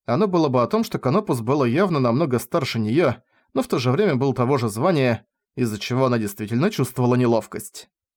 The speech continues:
"Утешительный приз". Майор Бенджамин Канопус был вылитым старшим офицером, крепкий, но энергичный мужчина лет сорока.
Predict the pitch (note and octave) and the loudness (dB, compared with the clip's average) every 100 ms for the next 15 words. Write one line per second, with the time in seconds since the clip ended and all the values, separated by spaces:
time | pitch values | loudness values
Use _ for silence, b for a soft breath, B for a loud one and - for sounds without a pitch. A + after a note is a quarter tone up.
0 | _ _ _ - - A#2 E3+ D#3 D3 C#3 | _ _ _ -8 -2 0 2 2 2 2
1 | C3 A#2 - - - _ _ _ _ - | 2 0 -2 -14 -20 _ _ _ _ -8
2 | G#2+ G#2 B2+ D3 A#2+ D#3 B2+ B2+ A#2+ A2+ | -2 0 0 0 -2 0 0 0 0 -2
3 | A2+ D#3 B2+ G#2 C3+ D#3+ A2+ E3 D3+ B2+ | -2 -2 -4 -2 0 0 0 0 0 -2
4 | A2+ C#3 C3+ A#2+ G#2 G#2+ - F#3 C#3+ B2 | -2 -2 -2 -2 -4 -6 -2 0 2 0
5 | b b b - C#3+ A#3 - D#3+ D3 D#3+ | b b b -4 0 0 -2 -2 0 0
6 | C#3 A2+ A#2+ - A2+ A2 - F#3+ A#2+ A#2+ | 0 -2 -4 -2 0 -2 0 0 2 0
7 | - G#2+ G3 E3+ B2 | -2 -4 -2 0 0